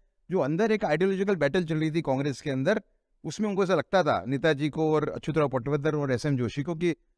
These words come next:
सावरकर आएंगे तो साव-, सावरकर एक प्रोग्रेसिव विचार के व्यक्ति हैं, वो हम इस बैटल में वो हमारा साथ देंगे। लेकिन सावरकर ने ये न्योता इनकार कर दिया।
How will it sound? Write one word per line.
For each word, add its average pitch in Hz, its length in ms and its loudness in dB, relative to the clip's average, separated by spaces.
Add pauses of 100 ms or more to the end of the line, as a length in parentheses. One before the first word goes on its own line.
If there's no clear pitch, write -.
सावरकर 143 420 2
आएंगे 147 280 2
तो 147 260 -4
साव-, 143 320 -2
सावरकर 139 540 0
एक 156 100 -4
प्रोग्रेसिव 143 360 0
विचार 151 300 2
के 156 100 -2
व्यक्ति 143 280 -2
हैं, 202 180 -2 (840)
वो 156 80 0
हम 160 160 -2
इस 185 120 -2
बैटल 160 320 2
में 185 100 2
वो 208 200 0
हमारा 151 240 2
साथ 120 200 2
देंगे। 90 300 -6 (1400)
लेकिन 180 180 0
सावरकर 147 520 0
ने 190 120 0
ये 165 540 -2
न्योता 120 480 -2 (480)
इनकार 135 300 2
कर 101 160 -6
दिया। 87 180 -10